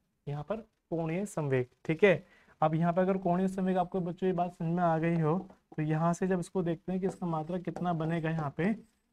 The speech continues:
तो उसका मात्रक बन जाता है बच्चों, चूंकि हम जानते हैं कि जो पी होता है वो P बराबर होता है एम वी, है ना। तो पहले तो एक काम करते हैं,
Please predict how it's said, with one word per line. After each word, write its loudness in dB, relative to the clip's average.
तो -4
उसका -2
मात्रक 0
बन 0
जाता -2
है -2
बच्चों, -4
चूंकि -4
हम -2
जानते 0
हैं 0
कि 2
जो 2
पी -4
होता 0
है 0
वो -6
P -2
बराबर 0
होता -2
है -4
एम -4
वी, -2
है 0
ना। 0
तो -4
पहले 2
तो 2
एक 2
काम 2
करते 0
हैं, 0